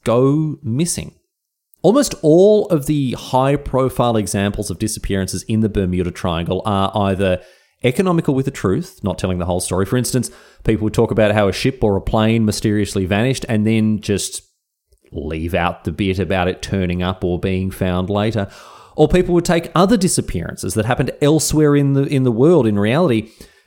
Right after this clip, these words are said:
but made for a better story if it happened in the Triangle. Like, there was a story about a cargo ship that was once lost in the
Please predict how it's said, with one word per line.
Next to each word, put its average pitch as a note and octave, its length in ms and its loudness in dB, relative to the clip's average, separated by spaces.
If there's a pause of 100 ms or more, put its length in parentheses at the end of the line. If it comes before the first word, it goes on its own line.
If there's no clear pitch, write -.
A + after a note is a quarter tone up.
but A#2+ 220 0 (320)
made E2 220 -12
for G2 80 -2
a - 20 -4
better G2+ 160 2
story E3+ 420 6
if A2+ 120 0
it G#2+ 60 2
happened B2 260 0
in B2 80 0
the B2 40 2
Triangle. E3 540 2
Like, D#3 220 2
there E3 100 4
was C#3+ 140 2
a C#3+ 40 -4
story F#3 180 2
about D3+ 100 4
a B2 40 0
cargo D3 480 0
ship - 280 -2
that G2+ 100 -2
was G#2+ 180 -4
once G#2+ 280 -2
lost G#2 240 -2
in G#2 140 0
the G2+ 180 -2